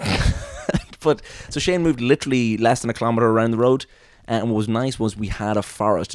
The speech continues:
W-, now, okay, we'll get to had a forest. I know, I was gonna say we're gonna,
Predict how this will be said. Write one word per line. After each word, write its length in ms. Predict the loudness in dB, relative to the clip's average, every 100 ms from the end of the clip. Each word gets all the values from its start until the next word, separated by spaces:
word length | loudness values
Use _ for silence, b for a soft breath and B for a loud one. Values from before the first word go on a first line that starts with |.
| -4
W-, 120 | 0
now, 200 | 2 0 -2 b b b b b b b -20 -18 -16 -10 -6
okay, 160 | -2
we'll 100 | -2
get 200 | -2 -4
to 100 | -4 -6
had 260 | -8 -6 -6
a 40 |
forest. 360 | -6 -6 -6 -2
I 100 | 2
know, 180 | 4 4
I 60 | 2
was 100 | 2
gonna 200 | 0 0
say 100 | -2
we're 60 |
gonna, 200 | -4 -4